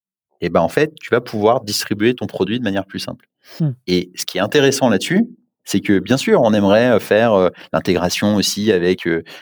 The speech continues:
Speaker 1: la version numéro une de Cegid, la version numéro dix, euh, euh, le logiciel Intel, le logiciel qui a été développé par, euh, le constructeur de plomberie de je sais pas quoi. Le
Speaker 2: Mm.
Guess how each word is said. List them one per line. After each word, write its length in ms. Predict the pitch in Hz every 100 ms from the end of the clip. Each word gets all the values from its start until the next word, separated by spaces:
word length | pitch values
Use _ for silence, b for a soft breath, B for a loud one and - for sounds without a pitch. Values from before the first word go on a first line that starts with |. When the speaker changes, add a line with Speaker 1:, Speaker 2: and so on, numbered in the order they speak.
| B
Speaker 1:
la 80 | 87
version 240 | 85 -
numéro 360 | 92 90 85 95
une 140 | 95
de 100 | 87
Cegid, 600 | 85 92 90 113 131 139
la 100 | 113
version 240 | 87 - 92
numéro 260 | 87 85 90
dix, 500 | 107 131 143 143 101
euh, 200 | 92 87 B B B
euh, 120 | 85 87
le 160 | 101
logiciel 500 | 104 101 101 - 98
Intel, 520 | 92 - 120 131 139
le 80 | 123
logiciel 460 | 101 101 98 - 104
qui 80 | 95
a 20 |
été 140 | 87
développé 500 | 95 90 92 92 104
par, 360 | 104 98 95 87
euh, 260 | 85 82 82
le 140 | 85
constructeur 500 | - - - 85 92
de 80 | 87
plomberie 420 | - 95 90 95
de 80 | 87
je 60 | -
sais 60 |
pas 140 | - -
quoi. 380 | 123 135 139
Le 140 | 131 92 B
Speaker 2:
Mm. 100 | 143